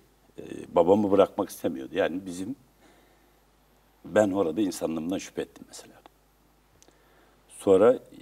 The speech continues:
camiye getirdik. E, bu sefer hoca konuşamamaya başladı.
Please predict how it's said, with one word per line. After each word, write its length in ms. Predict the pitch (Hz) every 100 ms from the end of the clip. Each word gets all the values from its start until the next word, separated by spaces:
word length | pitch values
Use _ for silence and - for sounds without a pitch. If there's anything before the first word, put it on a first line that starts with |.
| - - -
camiye 380 | 92 90 98 110
getirdik. 440 | 76 - - 120 _ _ _ _ _ _ _ _ _ _ -
E, 100 | -
bu 40 | -
sefer 200 | 98 107
hoca 280 | 92 85
konuşamamaya 720 | 113 92 71 - - - - -
başladı. 300 | - - -